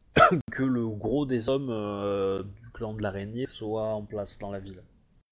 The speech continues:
Ou est, euh, <coughs> et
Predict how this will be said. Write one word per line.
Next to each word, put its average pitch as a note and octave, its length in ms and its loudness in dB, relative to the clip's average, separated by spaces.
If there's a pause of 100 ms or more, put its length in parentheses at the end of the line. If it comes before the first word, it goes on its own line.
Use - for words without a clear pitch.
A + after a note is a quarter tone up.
(560)
Ou A#2+ 240 -2
est, A2 220 0
euh, E2 100 -2 (1160)
<coughs> - 20 -14
et - 60 -6